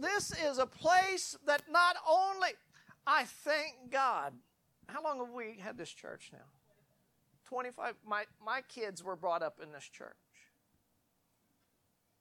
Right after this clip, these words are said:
They've been blessed. But my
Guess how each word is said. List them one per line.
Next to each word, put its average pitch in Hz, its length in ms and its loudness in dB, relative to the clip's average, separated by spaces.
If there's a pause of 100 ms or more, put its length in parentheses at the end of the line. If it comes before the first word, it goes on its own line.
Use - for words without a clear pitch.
(1040)
They've 185 160 -4
been 180 260 -10
blessed. 175 640 -8 (1500)
But 180 220 -6
my 175 200 -2